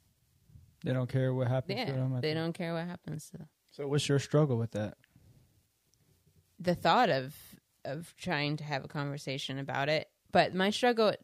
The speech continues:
Speaker 2: necessarily, like, in the moment, if I'm really thinking about it, is the fact that they look at me sometimes as, like, uneducated or, like, um,
Speaker 1: 'Cause you don't follow science?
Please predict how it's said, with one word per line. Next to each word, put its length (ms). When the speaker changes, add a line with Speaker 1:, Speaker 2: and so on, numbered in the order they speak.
Speaker 2:
necessarily, 680
like, 160
in 140
the 80
moment, 320
if 100
I'm 140
really 160
thinking 380
about 260
it, 160
is 220
the 120
fact 440
that 260
they 220
look 200
at 120
me 400
sometimes 760
as, 380
like, 200
uneducated 720
or, 260
like, 380
um, 520
Speaker 1:
'Cause 180
you 60
don't 120
follow 260
science? 560